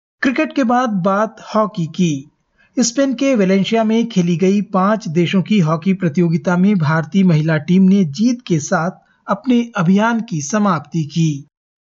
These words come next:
गुरुवार को आयरलैंड के विरुद्ध भारत को दो एक से जीत हासिल हुई। भारतीय महिलाओं का प्रदर्शन प्रतियोगिता में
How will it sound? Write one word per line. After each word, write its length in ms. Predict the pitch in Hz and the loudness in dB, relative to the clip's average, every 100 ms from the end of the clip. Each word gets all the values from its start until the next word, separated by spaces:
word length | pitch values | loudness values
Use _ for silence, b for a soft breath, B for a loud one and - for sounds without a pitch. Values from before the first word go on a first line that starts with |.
| _ _ _ | _ _ _
गुरुवार 400 | 147 240 247 269 | 0 0 0 -2
को 220 | 262 277 277 - | -2 0 -2 0
आयरलैंड 480 | 214 208 226 262 254 | -2 0 0 0 -2
के 80 | 220 | 0
विरुद्ध 380 | 180 190 170 | 0 0 0
भारत 480 | 220 165 151 170 185 - | -2 0 -2 0 -2 -2
को 140 | 214 | -2
दो 340 | 170 175 185 190 | 0 0 0 0
एक 220 | 214 233 - | -2 -2 0
से 180 | 233 | 0
जीत 400 | 196 151 240 - | 0 2 0 0
हासिल 380 | - 151 139 151 | -4 -6 -2 0
हुई। 360 | 143 160 139 - _ b b b - | 2 2 -2 -10 _ b b b -2
भारतीय 380 | 165 233 240 277 | -2 -2 -4 -2
महिलाओं 460 | 220 190 202 220 | 0 2 0 -2
का 140 | 233 180 | -2 -4
प्रदर्शन 580 | 175 156 175 170 196 | -4 -2 -2 0 0
प्रतियोगिता 600 | 196 170 165 165 190 202 185 | 0 -2 0 2 0 0 2
में 280 | 185 202 | 2 0